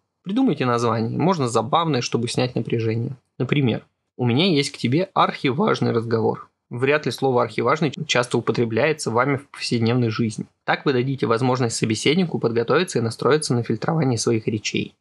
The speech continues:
И последнее по списку, но не последнее по важности.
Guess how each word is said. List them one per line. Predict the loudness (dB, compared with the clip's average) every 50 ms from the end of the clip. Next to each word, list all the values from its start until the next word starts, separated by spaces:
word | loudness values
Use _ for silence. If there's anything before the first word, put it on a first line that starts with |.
| _ _ _
И | -6 -4
последнее | 0 0 0 2 2 2 2 2 0 0
по | 0 -2
списку, | -2 -2 -2 -2 -2 -2 -2 -2 0 0
но | 2 2 2
не | 2 0 0
последнее | -2 -2 0 0 0 2 2 0 0
по | 0 0 0
важности. | 2 2 0 0 0 -2 -4 -6 -6 -8 -8 -8 -8